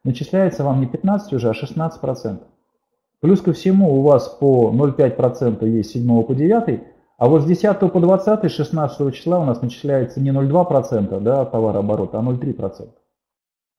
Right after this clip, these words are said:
То есть на каждом уровне с десятого по двадцатый уровень добавлено по ноль целых одной десятой процента создаваемого товарооборота. Ну, как правило, показывают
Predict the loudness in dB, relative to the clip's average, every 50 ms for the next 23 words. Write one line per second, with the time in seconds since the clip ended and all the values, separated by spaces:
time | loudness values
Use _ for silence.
0 | _ _ _ -4 -2 -2 -2 -4 -2 2 2 2 4 2 2 2 2 2 2 2
1 | 0 0 -2 -4 -8 -10 -8 -6 -4 -4 -4 -4 -4 -4 -4 -2 -2 -4 -4 -2
2 | -2 -2 -2 -2 -2 -6 -4 -4 -2 -2 0 2 2 2 2 2 2 2 2 2
3 | 2 2 0 0 -2 -2 -2 -2 -4 -4 -4 -4 -2 -2 -2 -2 -2 -2 0 0
4 | 0 0 -2 -4 -4 -4 -4 -4 -4 -4 -4 -2 -2 -4 -4 -4 -6 -10 -14 _
5 | _ _ _ _ _ _ _ _ 0 2 4 4 4 4 4 2 2 2 2 2
6 | 2 2 0 2 2 0 0 0 0 0 0 -2 -4 -4 -4 -4 -2 -2 -2 -2
7 | -2 0 0 2 2 2 2 2 0 -2 -2 0 0 0 2 2 0 0 -2 -6
8 | -10